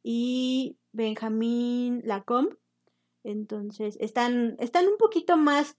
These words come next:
caros, la verdad es que es muy poquito, pero está padre porque traen ejemplares que no están ni en Gandhi, ni en El Péndulo,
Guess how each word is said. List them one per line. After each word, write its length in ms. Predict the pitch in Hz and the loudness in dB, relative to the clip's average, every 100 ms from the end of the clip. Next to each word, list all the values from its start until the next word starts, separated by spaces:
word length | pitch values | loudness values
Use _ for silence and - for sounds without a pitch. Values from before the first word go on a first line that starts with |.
| _ | _
caros, 480 | - 247 240 320 466 | 2 4 6 4 0
la 160 | - 233 | -2 0
verdad 260 | 240 262 320 | 2 2 0
es 120 | 330 | 0
que 80 | 311 | 0
es 80 | |
muy 140 | 277 269 | 0 0
poquito, 600 | 269 277 269 262 285 294 | -2 -4 -2 0 0 2
pero 500 | 285 285 294 302 311 | 6 6 6 4 2
está 300 | 247 262 269 | 0 -2 2
padre 260 | 269 269 277 | 6 6 6
porque 300 | 247 233 233 | 2 0 0
traen 680 | 226 254 247 254 254 247 247 | 0 0 2 2 0 -2 -2
ejemplares 680 | 254 254 233 233 240 233 233 | -4 -2 -4 0 2 2 0
que 120 | 226 | -2
no 200 | 226 240 | -2 0
están 440 | 254 254 247 233 - | -2 -4 -4 -4 -4
ni 200 | 220 208 | -4 -4
en 120 | 208 | -2
Gandhi, 680 | 233 254 262 269 285 330 - _ _ _ - | 0 2 2 2 0 -2 -8 _ _ _ 0
ni 180 | 240 | 4
en 120 | 247 233 | 6 6
El 160 | 220 | 4
Péndulo, 680 | 226 262 277 294 285 349 - | 4 4 4 4 2 0 -2